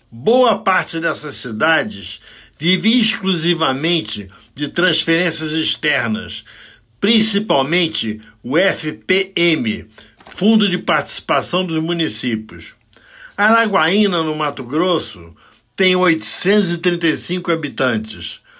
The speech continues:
Borá, no estado de São Paulo, oitocentos e trinta e sete. Serra da Saudade, em Minas Gerais,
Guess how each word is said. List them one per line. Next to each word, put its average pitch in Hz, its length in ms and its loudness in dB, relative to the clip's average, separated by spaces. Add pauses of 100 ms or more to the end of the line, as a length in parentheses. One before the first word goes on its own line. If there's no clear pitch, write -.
(440)
Borá, 170 760 0 (400)
no 120 120 -8
estado 156 460 0
de 135 100 -4
São 113 320 -6
Paulo, 135 560 2 (440)
oitocentos 160 800 0
e 170 60 -2
trinta 175 360 -2
e 147 60 0
sete. 107 680 -4 (480)
Serra 196 540 0
da 180 160 -2
Saudade, 123 800 -2 (280)
em 135 120 -4
Minas 170 360 2
Gerais, 127 640 0